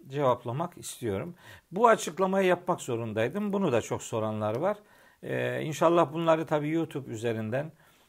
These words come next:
e, bizim çocuklar, e, oğlum Ahmet, kızlarım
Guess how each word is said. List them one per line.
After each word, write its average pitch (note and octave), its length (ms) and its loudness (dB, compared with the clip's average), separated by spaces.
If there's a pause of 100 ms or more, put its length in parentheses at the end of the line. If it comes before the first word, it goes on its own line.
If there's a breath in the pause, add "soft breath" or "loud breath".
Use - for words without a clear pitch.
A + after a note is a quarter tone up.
(180 soft breath)
e, C3 160 -10
bizim C#3+ 260 -4
çocuklar, C3 540 0
e, A2 560 -8 (560)
oğlum A#2+ 400 -4
Ahmet, A#2 320 -2 (240)
kızlarım A#2 540 -6